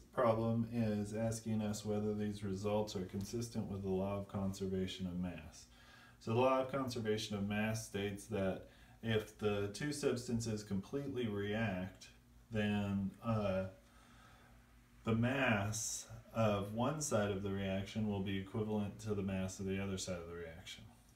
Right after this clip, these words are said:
So hopefully you can see in the first reaction, we have hydrogen gas and oxygen gas as our reactants. And if we add up the total mass of those two reactants, we get sixty-seven point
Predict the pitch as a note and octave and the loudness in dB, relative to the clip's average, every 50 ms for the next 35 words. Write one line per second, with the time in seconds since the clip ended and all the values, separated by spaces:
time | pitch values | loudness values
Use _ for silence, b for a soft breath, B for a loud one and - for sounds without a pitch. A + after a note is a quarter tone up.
0 | - - - - A#2+ A#2 A#2 A#2 A2+ - - - D3 E3+ F3 - F#3 E3 C#3+ C3 | -20 -12 -4 0 2 4 4 4 2 2 0 -2 0 0 0 0 2 2 2 2
1 | A#2 A2 A2 - - G#2 G#2 - - - A#2+ A#2 A2 A2 G#2 G2 G2 G2 F#2+ - | 2 0 -2 -2 -2 -2 -2 -2 -2 -2 0 2 2 2 0 0 0 -2 -2 -2
2 | - C3+ D3+ - - - G2+ G2 F#2+ F#2 F#2 F#2 F#2 - - G2+ G2 G#2+ A2+ B2 | 0 0 0 0 -2 -2 0 2 2 4 2 2 0 -2 -4 -2 -2 -2 -2 -4
3 | - - B2 A#2+ A2 G#2 G2 G#2 A2+ A#2 A2+ A2 A2+ A2+ A2 A2 G#2+ G2+ G2 G2+ | -6 -4 0 2 2 2 2 2 2 2 2 2 0 0 0 0 0 0 0 0
4 | G2+ G2+ G2+ G2+ - - G2 F#2+ G2 G#2+ A#2 B2 - - A2 F#2+ G2+ G2 F#2+ F#2+ | 0 0 -2 -2 -2 -2 0 2 2 2 0 0 -2 -4 -6 -2 0 2 2 2
5 | F#2 F2 F2+ F2 F#2 F#2 - - F#2+ F#2 F2+ F2+ F2+ F2+ F2 - B B B B | 2 0 -2 -2 -2 -2 -2 -2 -2 -2 -2 -2 -2 -2 -4 -6 B B B B
6 | B B B B - A2+ G#2+ A2 A#2 B2+ C#3 C#3 - - G2 F2+ F2+ G2 A2 A2+ | B B B B 0 4 6 6 6 6 6 4 0 -4 -4 -2 -2 -2 -4 -4
7 | - - - B B B B B B B B - A2+ A2 A2+ A2 - A2+ G#2+ G#2+ | -8 -14 -18 B B B B B B B B 0 2 4 4 2 2 0 2 2
8 | A2 A2+ A#2 A#2 A#2+ A2+ G#2+ - - G#2 G2 G2 F#2+ F#2+ B B B B B B | 4 4 4 4 4 4 2 0 -2 -2 -2 0 -2 -2 B B B B B B
9 | - - D3+ D#3 D#3+ D3 B2+ G#2 G#2 G#2+ G#2 A2+ A#2+ A#2 B2+ - - A2 F#2+ F#2 | -6 -2 0 2 4 4 4 4 4 2 4 4 4 2 2 0 0 -2 -2 -2
10 | G2 G2 F#2+ F#2+ G2 F#2+ F#2+ - - - A#2+ G2+ F#2+ F#2+ F#2+ F#2+ F#2+ G2 G2+ G#2+ | -2 0 0 2 2 0 -2 -4 -4 -2 2 2 4 4 4 4 4 4 2 0
11 | A2+ A2+ - G2+ F#2+ F#2 F#2+ - - G2 G2 G2 F#2+ F2+ - - - - A#2 A2 | 0 0 0 0 0 0 0 -2 -2 -2 0 0 0 0 -2 -6 -4 -4 -4 -4
12 | A2 - - G#2+ G2+ G2 - F#2 F#2 F#2 F#2+ F#2+ F#2+ F#2+ - - F#2+ F#2 | -4 -4 -4 -4 -4 -2 -2 -2 0 0 0 0 0 -2 -2 -2 -2 -2